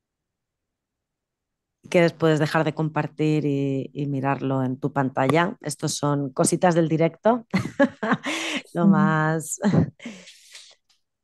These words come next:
Speaker 1: pasa muy a menudo.
Speaker 2: ¿Qué tal ahí?
Speaker 1: Ahí está perfecto, Irene.
Speaker 2: Muy bien.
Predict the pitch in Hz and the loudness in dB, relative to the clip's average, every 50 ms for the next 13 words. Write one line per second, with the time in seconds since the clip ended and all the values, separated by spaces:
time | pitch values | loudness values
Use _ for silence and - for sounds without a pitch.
0 | _ _ _ _ _ _ _ _ _ _ _ _ _ _ _ _ _ _ _ _ | _ _ _ _ _ _ _ _ _ _ _ _ _ _ _ _ _ _ _ _
1 | _ _ _ _ _ _ _ _ _ _ _ - 175 165 - 170 175 180 170 170 | _ _ _ _ _ _ _ _ _ _ _ -6 -4 -2 0 0 0 0 0 0
2 | 165 156 151 156 151 147 143 139 135 139 139 139 - - 165 147 123 - - - | 0 0 0 -2 -2 -4 -4 -6 -4 -4 -4 -4 -4 -4 0 2 2 2 0 -2
3 | _ _ _ _ _ _ _ _ _ _ _ _ _ _ _ _ _ _ _ _ | _ _ _ _ _ _ _ _ _ _ _ _ _ _ _ _ _ _ _ _
4 | _ _ _ _ _ _ _ _ _ _ _ _ _ _ _ _ _ _ _ _ | _ _ _ _ _ _ _ _ _ _ _ _ _ _ _ _ _ _ _ _
5 | _ _ _ _ _ _ _ _ _ _ _ _ _ _ _ _ _ _ _ _ | _ _ _ _ _ _ _ _ _ _ _ _ _ _ _ _ _ _ _ _
6 | _ _ _ _ _ _ _ _ _ _ _ _ _ _ _ _ _ _ _ _ | _ _ _ _ _ _ _ _ _ _ _ _ _ _ _ _ _ _ _ _
7 | _ - 226 202 202 190 175 156 156 156 160 160 - _ _ _ _ _ _ _ | _ -4 0 2 2 2 2 2 0 -2 -4 -8 -14 _ _ _ _ _ _ _
8 | _ _ _ _ _ _ _ _ _ _ _ _ _ - 165 170 170 170 165 - | _ _ _ _ _ _ _ _ _ _ _ _ _ 2 4 6 6 6 6 4
9 | - 180 - - 160 - - 143 - - - 127 127 - - _ _ _ _ _ | 2 0 -2 -2 -2 -4 -4 -6 -6 -6 -8 -8 -8 -10 -14 _ _ _ _ _
10 | _ - _ _ _ - 131 123 202 196 196 190 - - - 185 165 - - | _ -20 _ _ _ -12 -2 4 8 8 8 8 8 4 0 -2 -4 -8 -12